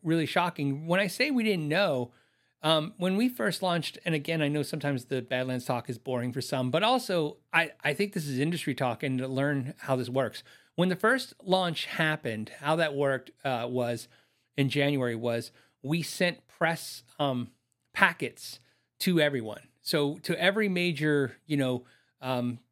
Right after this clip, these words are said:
place where you get your guitar information, we sent a press packet about Badlands. You know, "Hey, this is a new company. This is what it's doing. This is its mission. This is what the guitars look like.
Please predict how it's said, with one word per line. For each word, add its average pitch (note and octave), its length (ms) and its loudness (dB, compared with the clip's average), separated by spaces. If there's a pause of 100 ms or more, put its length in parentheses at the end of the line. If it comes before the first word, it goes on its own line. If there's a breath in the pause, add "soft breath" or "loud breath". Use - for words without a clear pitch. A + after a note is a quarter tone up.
(120)
place D#3 260 0
where C#3 100 2
you C#3 140 0
get C3+ 200 0
your C3+ 100 -2
guitar C3+ 480 2
information, C#3 640 -2
we C#3+ 140 -2
sent C#3+ 480 -2 (340 soft breath)
a - 40 -20
press - 400 0
packet B2 500 -4
about B2+ 380 -4
Badlands. A2+ 680 -6
You B2 100 -8
know, A2 100 -10
"Hey, C3 200 -2
this B2 220 -4
is A#2+ 80 -8
a A#2+ 40 -4
new A#2 140 -6
company. G3 500 0 (300 loud breath)
This B2+ 180 -12
is B2+ 100 -10
what A2+ 140 -6
it's G#2+ 120 -8
doing. D#3+ 340 -2
This B2+ 180 -6
is A#2+ 100 -6
its A2 180 -10
mission. C#3+ 380 -2
This B2 160 -6
is A2 120 -8
what A2 180 -14
the - 60 -8
guitars C3+ 360 -4
look C3 120 -8
like. B2+ 220 -4